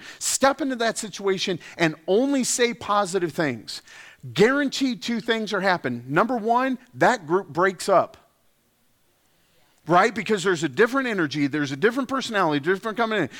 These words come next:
Number two, the next time they wanna gossip about the manager, you won't be invited. Right? Because your clothing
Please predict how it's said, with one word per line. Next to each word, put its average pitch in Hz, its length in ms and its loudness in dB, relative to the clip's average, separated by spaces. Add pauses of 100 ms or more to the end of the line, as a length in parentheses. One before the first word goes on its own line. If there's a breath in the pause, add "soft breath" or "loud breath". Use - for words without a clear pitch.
(120 loud breath)
Number 254 300 2
two, 262 320 -2
the 196 100 0
next 214 300 -4
time 269 240 0
they 214 160 0
wanna 233 240 -2
gossip 214 460 0
about 208 280 0
the 175 60 -8
manager, 247 500 -4
you 190 300 -4
won't 175 240 0
be 180 140 -2
invited. 185 480 -2 (1700 loud breath)
Right? 202 300 4
Because 208 420 -2
your 190 140 2
clothing 202 960 0